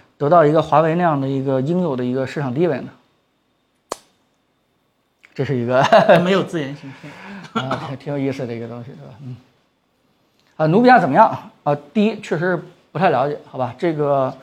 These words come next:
Speaker 1: 嗯，一个就是说，好像我们去评测，说句实话啊，大家别怪我们媒体有点那个短视，我们确实在选题的时候也得选那个市场热的，就大家这个可能都会关注的，可能也搭上这个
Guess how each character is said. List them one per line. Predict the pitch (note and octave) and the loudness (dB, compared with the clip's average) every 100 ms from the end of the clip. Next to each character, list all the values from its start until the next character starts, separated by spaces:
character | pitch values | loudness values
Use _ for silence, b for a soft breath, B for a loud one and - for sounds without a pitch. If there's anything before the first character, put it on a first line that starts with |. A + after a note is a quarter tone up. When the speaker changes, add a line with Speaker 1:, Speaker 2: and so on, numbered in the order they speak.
| b b b b - | b b b b -14
Speaker 1:
嗯， | C3+ B2+ B2 A#2+ A#2+ | -8 -6 -6 -6 -6
一 | B2 | -2
个 | G#3 | 0
就 | G3 F3+ | 2 2
是 | |
说， | D#3+ F3+ F3 F3+ - _ _ _ | 0 0 0 -2 -12 _ _ _
好 | - | -2
像 | E3+ A3 | 2 2
我 | C3+ | 2
们 | C#3 | -2
去 | E3+ G3+ | -4 -6
评 | - D3 | -6 -4
测， | G3+ E3+ B2 - b b b b _ _ | 2 2 2 -4 b b b b _ _
说 | C#3+ B3 | -4 0
句 | G#3 | 0
实 | D3 | 2
话 | F3 | 6
啊， | E3+ C3+ C#3 | 6 6 4
大 | F3 | 4
家 | G3 | 4
别 | E3+ F3+ | 4 4
怪 | G3+ F#3 | 6 6
我 | C#3+ | 4
们 | C3+ | 0
媒 | C#3 C#3+ | -2 -4
体 | - C3 | -4 -4
有 | C#3 | 2
点 | D3 B2+ | 4 2
那 | C3+ | 0
个 | C3 C3 B2 - | -4 -4 -4 -4
短 | D3 C3+ | -2 -2
视， | - E3 | -2 -2
我 | C3+ B2+ | -2 -2
们 | C#3+ F3+ | -4 -4
确 | G3+ | -4
实 | D#3+ D#3+ | -2 0
在 | E3+ D3 D3 B B | 2 2 0 B B
选 | - C#3+ | -8 -4
题 | C#3 | -2
的 | |
时 | F3 | 0
候 | D#3+ | 2
也 | |
得 | E3 | 0
选 | D#3+ - | -2 -4
那 | C3+ | -6
个 | C#3 | -8
市 | D#3+ | -6
场 | C3 | -6
热 | B2+ G3 | -2 0
的， | D3 - b b b | -2 -6 b b b
就 | - | -6
大 | D3 D#3+ | 2 6
家 | E3+ | 6
这 | F3 D#3 | 4 2
个 | |
可 | C#3+ | -2
能 | C3 D#3 | -4 -4
都 | |
会 | F3 | -2
关 | D#3 G#3 | 0 0
注 | A#3 | 0
的， | C#3 - - | -2 -6 -12
可 | |
能 | C3+ | -6
也 | D#3+ | -2
搭 | C3+ F3 | 2 4
上 | E3+ E3+ | 4 2
这 | E3 D3 | 0 0
个 | C#3 B2+ | 0 0